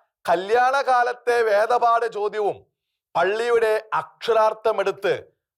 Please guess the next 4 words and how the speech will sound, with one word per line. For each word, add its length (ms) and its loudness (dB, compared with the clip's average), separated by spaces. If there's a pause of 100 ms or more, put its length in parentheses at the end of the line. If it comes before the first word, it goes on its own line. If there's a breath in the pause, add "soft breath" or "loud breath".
(300)
ആദരവോടെയെങ്കിലും 1160 0 (480)
വെട്ടുകല്ലും 720 -2 (140)
കുമ്മായവും 720 -2
എന്ന് 180 -6